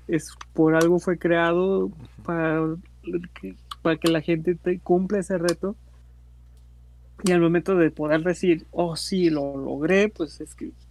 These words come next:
Speaker 1: imagínate también, por ejemplo, todos los niveles Kaizo infinitos creados por Mario Maker.
Speaker 2: No quiero hablar
Speaker 1: Cero
Speaker 2: de eso.
Speaker 1: punto y ca-, eh, no, imagínate, cero punto cacho y los lograron. Cero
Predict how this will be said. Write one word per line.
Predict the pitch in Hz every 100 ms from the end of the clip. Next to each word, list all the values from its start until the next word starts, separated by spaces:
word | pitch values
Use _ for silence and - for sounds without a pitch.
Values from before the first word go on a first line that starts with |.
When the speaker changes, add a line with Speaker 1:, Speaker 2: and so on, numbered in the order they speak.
| - - 185
Speaker 1:
imagínate | 170 156 220 247 240 175
también, | 170 170 220 185
por | 185
ejemplo, | 160 196 196 185 160
todos | 185 208
los | 214
niveles | 202 170 180 202 196 - - - - -
Kaizo | 196 185 196 - 208
infinitos | 190 165 175 175 - 202 175
creados | - 175 175 185 175
por | - 160 156 156 156
Mario | 175 170 175
Maker. | 170 165 - 147 143 - - - - - - - - - -
Speaker 2:
No | -
quiero | 113 104
hablar | 185 214
Speaker 1:
Cero |
Speaker 2:
de | 233
eso. | - 208
Speaker 1:
punto | 214 226 214
y |
ca-, | - 196 202
eh, | 180 170
no, | 165 208
imagínate, | 202 143 - 226 - 151
cero | 185 214
punto | 226 233 226 220
cacho | 220 214 240
y | 202
los | 165 147
lograron. | 165 151 156 156 180
Cero | - - 247 254 277